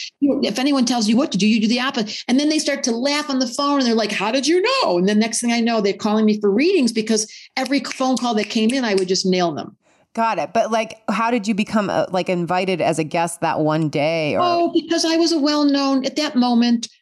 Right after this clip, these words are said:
Speaker 1: I've always had a successful practice. As soon as I, you know, entered into astrology, people, I was working with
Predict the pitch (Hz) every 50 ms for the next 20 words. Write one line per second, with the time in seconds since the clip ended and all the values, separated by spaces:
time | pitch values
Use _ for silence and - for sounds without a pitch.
0 | _ _ _ _ _ _ - 254 285 277 285 302 320 320 320 - 311 254 233 214
1 | - - - - 220 202 196 - - 175 - 175 165 165 165 165 - 117 - -
2 | - - - - 190 - - 247 240 240 214 214 196 185 185 - - - 220 202
3 | 190 180 175 - 190 196 190 190 175 175 170 - 170 151 - - 180 170 170 170
4 | 170 147 156 151 147 - 180 175 - 165 165 151 - - 160 165 160 156 147 151
5 | 156 151 147 - 147 147 143 143